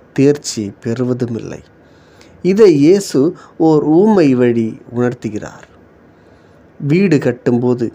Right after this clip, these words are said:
சரியான அடித்தளம் இட வேண்டும் என்பதும், ஆழ்ந்த அடித்தளம் இல்லாத வீடு புயலும் வெள்ளமும் வரும்போது இடிந்து விழும் என்பதும் அனுபவ உண்மை.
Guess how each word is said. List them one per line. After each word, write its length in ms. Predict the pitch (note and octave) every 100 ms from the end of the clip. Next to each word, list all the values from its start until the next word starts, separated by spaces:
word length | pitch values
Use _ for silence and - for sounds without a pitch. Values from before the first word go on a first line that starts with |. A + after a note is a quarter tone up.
| - -
சரியான 680 | - C3 C#3 F#3+ F3+ D3+
அடித்தளம் 600 | A2 B2 - C#3 B2 A2+
இட 180 | A2 A2+
வேண்டும் 360 | A2 A2 G#2+ A2
என்பதும், 460 | A2 A2+ A#2+ G#2 - _ _ - - - _ _
ஆழ்ந்த 480 | - D#3 A3 G3 C#3+
அடித்தளம் 680 | B2 D3 D3 C#3+ B2+ A#2 G#2+
இல்லாத 480 | A#2+ B2 B2 A2
வீடு 460 | G#2+ A#2+ B2+ A#2 G2+ - - _ _ E3
புயலும் 580 | E3 F#3+ D#3+ B2+ A2 A#2
வெள்ளமும் 500 | B2+ D3 C3+ A#2 A2+
வரும்போது 640 | A#2 A2+ A#2 A#2 A2+ G#2
இடிந்து 400 | A#2 C3+ D3+ A#2+
விழும் 320 | A#2 A#2+ A2+ G2
என்பதும் 540 | G#2 G#2 G#2 G#2+ G#2 - - - -
அனுபவ 500 | G#2+ C3 C3 A#2 G#2
உண்மை. 460 | G2+ F#2+ F2 E2+